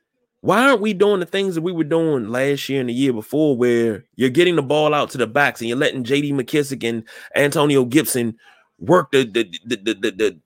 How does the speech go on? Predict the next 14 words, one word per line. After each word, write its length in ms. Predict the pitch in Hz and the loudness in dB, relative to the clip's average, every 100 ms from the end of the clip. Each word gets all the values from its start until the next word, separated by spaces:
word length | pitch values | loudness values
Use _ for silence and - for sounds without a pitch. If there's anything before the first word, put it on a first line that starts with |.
| - | -10
the 100 | 113 | -6
swing 360 | - 175 175 | -4 0 0
passes 500 | 151 151 131 117 113 | 0 2 2 0 -4
and 160 | 120 117 | -2 -2
the, 100 | 85 113 92 | 0 0 0
and 120 | 120 | -2
the 60 | - | -2
outside 540 | 131 165 139 139 127 120 | 0 0 0 0 2 2
and 120 | 120 | 2
you're 80 | 151 | 2
letting 220 | 170 151 | 2 2
them 180 | 147 123 | 0 -2
go? 460 | 95 156 165 143 | 0 4 6 6
And 160 | 117 | 4